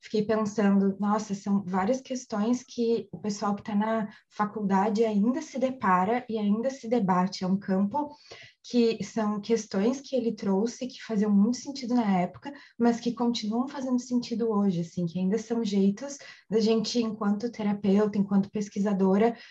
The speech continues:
se posicionar e, de alguma forma, articular até lutas pra provocar rupturas nessa ciência hegemônica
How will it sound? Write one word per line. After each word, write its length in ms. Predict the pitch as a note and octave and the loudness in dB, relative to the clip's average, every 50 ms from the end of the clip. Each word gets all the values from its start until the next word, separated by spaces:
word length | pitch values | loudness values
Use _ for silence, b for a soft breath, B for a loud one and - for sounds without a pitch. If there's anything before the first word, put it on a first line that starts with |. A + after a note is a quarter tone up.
| B B B | B B B
se 160 | - - A#3+ | -6 -2 -2
posicionar 960 | A#3 A#3 B3 A#3+ G#3 G#3 G#3 - B3 A3+ G#3 G3+ F#3+ F#3 F#3+ G#3+ A#3+ B3+ B3 A#3+ | 0 2 2 2 2 0 -2 -2 -2 0 0 2 2 2 2 2 2 2 0 -2
e, 60 | A3+ | -2
de 100 | G#3 A3+ | -2 -2
alguma 320 | A3+ G#3+ G#3+ G#3+ A3+ A3+ | -2 -4 -4 -6 -6 -6
forma, 640 | G#3+ - - G#3 F#3+ G3 G3+ G#3+ A3+ A#3+ B3+ B3+ B3+ B B B B B - | -6 -6 -4 -2 0 2 2 2 4 2 2 2 0 B B B B B -6
articular 600 | - G#3+ G#3 G3+ - - - B3 A#3 A3 A3 B3 | -4 -2 -2 -2 -4 -4 0 2 4 4 4 4
até 260 | B3 - B3 A#3+ B3 C4 | 2 2 0 0 0 0
lutas 500 | B3+ B3+ C4 C#4+ D4 - C#4+ B3+ C4 - | 0 -4 -4 -4 -8 -6 -6 -6 -6 -6
pra 160 | - A3+ A3+ | -6 -6 -6
provocar 720 | G#3+ - A#3+ A#3 G3+ A3+ A3 A3 - A#3 B3 C#4 C4+ - | -2 0 0 2 2 2 -2 0 0 0 0 0 0 -4
rupturas 500 | - D4+ - - - - B3 A#3 A3 A3+ | -10 -12 -14 -10 -4 2 4 4 4 4
nessa 300 | A3+ G3+ F#3+ G3 - G#3+ | 4 4 2 2 0 -4
ciência 560 | G3+ - - A#3 G3+ G3+ G#3 G#3 - A3+ G#3+ | -8 -6 -2 2 4 4 4 4 2 -2 -2
hegemônica 800 | G#3 G#3 G3 G3+ A3 G#3+ G#3 G3 F#3+ G3+ A3 A#3+ B3 B3 - C4 | 0 0 0 0 0 2 2 2 4 4 2 2 0 -2 -6 -12